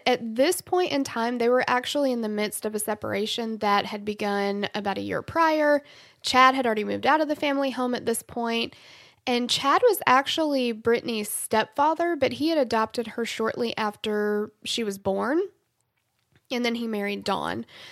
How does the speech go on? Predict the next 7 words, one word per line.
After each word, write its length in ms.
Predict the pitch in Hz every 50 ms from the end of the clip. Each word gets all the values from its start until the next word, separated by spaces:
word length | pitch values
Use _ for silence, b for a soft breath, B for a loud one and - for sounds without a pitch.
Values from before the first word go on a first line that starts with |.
| B B
So 800 | - - - - 262 247 247 240 233 233 226 226 226 226 226 - - _ _ -
he's, 640 | 247 - - 277 311 330 349 349 320 285 - - - - _ _ _ _ _ _ _ _ _ _ _ _ _ _ _ _ _ _ _ _ _ _ _ _ _
like, 320 | - 269 254 247 247 - - -
I 80 | 269
think 300 | 277 - 415 480 480 -
Brittany 320 | - 285 - - 294 285 262
still 640 | - - - 254 247 240 240 240 240 240 - -